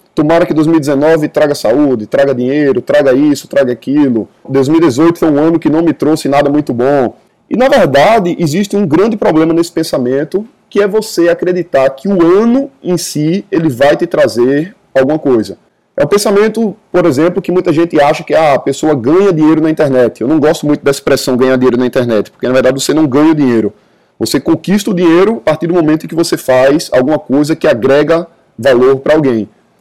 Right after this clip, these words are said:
Então, a coisa que tá por trás desse pensamento é a questão da autorresponsabilidade. Pensa hoje em tudo que você conquistou na vida. Seja do ponto de vista pessoal, ou seja do ponto de vista profissional, alguma coisa, algum bem físico, alguma conquista que você alcançou, acadêmica, enfim.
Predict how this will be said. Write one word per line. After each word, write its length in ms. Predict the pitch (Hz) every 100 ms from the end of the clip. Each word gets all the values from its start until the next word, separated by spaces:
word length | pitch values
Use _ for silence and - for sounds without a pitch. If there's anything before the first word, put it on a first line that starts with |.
| _ _
Então, 100 | 170
a 20 | 175
coisa 220 | 233 254
que 100 | 240
tá 240 | - 175
por 140 | - 165
trás 240 | 151 151
desse 160 | 151 -
pensamento 640 | 147 - 123 131 180 202
é 20 |
a 20 |
questão 380 | - 175 - 160
da 160 | 170 151
autorresponsabilidade. 1400 | 175 180 202 214 147 160 - 175 165 160 165 131 110 98 _ _ _ _ _ _ _
Pensa 360 | 196 247 247
hoje 240 | 180 190 220
em 20 |
tudo 320 | - 240 247
que 80 | -
você 220 | 208 202
conquistou 360 | 196 190 - 180
na 120 | 180
vida. 400 | 135 127 104 101 _ _ _ _ _
Seja 220 | - 175
do 160 | 185 156
ponto 120 | 170
de 100 | 156
vista 280 | 147 147 147
pessoal, 560 | - 139 - 123 143 139
ou 300 | 127 123 107
seja 240 | - 139
do 60 | 139
ponto 100 | 135
de 60 |
vista 160 | 131 -
profissional, 460 | - 131 117 113
alguma 200 | 135 131
coisa, 420 | 123 135 127 117 101 _ _ _ _ _
algum 240 | 127 127
bem 140 | 143 156
físico, 680 | - 143 170 160 135 - 131 123
alguma 360 | 127 120 147 143
conquista 480 | 139 127 156 165 143
que 80 |
você 200 | 131 131
alcançou, 400 | 127 127 113 -
acadêmica, 640 | 127 117 101 120 147 147 185
enfim. 340 | 160 131 101